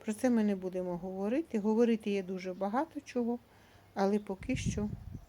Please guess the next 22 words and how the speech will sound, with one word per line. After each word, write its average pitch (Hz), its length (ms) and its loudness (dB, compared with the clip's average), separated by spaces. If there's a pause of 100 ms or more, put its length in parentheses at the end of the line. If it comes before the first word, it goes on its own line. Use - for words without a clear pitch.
(300)
не 180 180 0
про 175 220 -6
це, - 320 -8
тому 170 240 -8
що - 240 -8
війна. 175 420 -2 (1800)
Як 233 260 8
і 240 140 10
ми, 277 280 8 (680)
така 180 320 -2
у 220 140 0
нас 180 300 -6
і 160 40 -6
держава. 160 480 -10 (480)
Це 180 180 -2
ми 160 160 -2
цю - 160 -12
державу 202 540 -4
створили. 160 640 -6 (1900)
Тому 175 400 -2 (640)
і 196 140 0
розмови 190 640 -2